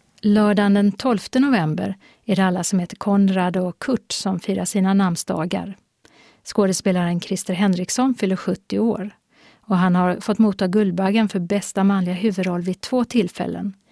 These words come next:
I Veranda för tenor och I sex, hopp och kärlek. Han är också professor i scenisk gestaltning vid Teaterhögskolan i Stockholm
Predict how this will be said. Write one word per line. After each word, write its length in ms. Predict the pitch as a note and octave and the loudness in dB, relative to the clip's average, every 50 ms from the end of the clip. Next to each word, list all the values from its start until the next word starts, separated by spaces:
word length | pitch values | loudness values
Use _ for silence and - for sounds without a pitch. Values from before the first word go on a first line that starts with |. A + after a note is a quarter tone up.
| _ _ _ _ _ _ _ | _ _ _ _ _ _ _
I 220 | G#3+ G3+ G3 F#3 | 2 2 4 4
Veranda 420 | F3 F#3 F3+ F#3 F3+ F3+ E3+ E3+ E3+ | 4 2 2 2 2 2 0 -2 -4
för 180 | - - F#3 | -4 -4 -4
tenor 560 | F3+ - - G3 F#3+ F#3+ G#3 A#3 B3 B3 B3 - _ _ _ _ _ _ _ | -4 -4 0 2 2 4 4 4 2 0 -4 -8 _ _ _ _ _ _ _
och 360 | - A3 A3 - _ - - - _ _ - | 0 0 0 0 _ -12 -20 -20 _ _ 0
I 120 | A3+ G#3+ | 0 0
sex, 340 | - - F3+ E3+ - - - | 0 -2 -4 -4 -4 -6 -6
hopp 260 | F3+ E3 - _ - | -6 -8 -8 _ -6
och 80 | E3+ - | -6 -4
kärlek. 520 | - G#3+ G3 F3+ E3+ F3 G3+ A3 - - _ - - _ _ _ _ _ - - - - | -2 -2 -2 -2 -2 -4 -6 -8 -10 -12 _ -20 -20 _ _ _ _ _ -20 -20 -20 -8
Han 180 | - - G3+ G3+ | 0 2 4 4
är 60 | G3+ | 4
också 220 | F#3+ - - G#3+ | 2 0 -4 -4
professor 520 | - A3 A3 - A#3 G#3+ - - - F#3+ G3 | -2 -2 0 0 0 0 0 0 0 0 0
i 60 | F#3+ | 0
scenisk 540 | - - A3 F#3+ F3+ F3+ F3 F3 - - - | 0 0 0 2 2 2 2 0 -2 -2 -2
gestaltning 760 | F#3+ F#3 - - - A3 G3 G3+ A3 - - A#3 A#3 A3+ A3 | -2 -2 -2 -2 -2 -2 -2 -2 -2 0 2 4 4 4 4
vid 100 | A3+ - | 2 0
Teaterhögskolan 840 | - B3 A#3 G#3 - - F#3+ F#3 - - - - F#3+ F#3 F#3 F3+ F3+ | -2 -2 -2 0 0 -2 -2 -2 -2 -2 -2 0 0 2 2 0 0
i 60 | F3 | -2
Stockholm 580 | - - G#3+ G3 - _ - G#3 A3+ B3+ C4 | -2 -4 -4 -6 -6 _ -2 0 2 2 0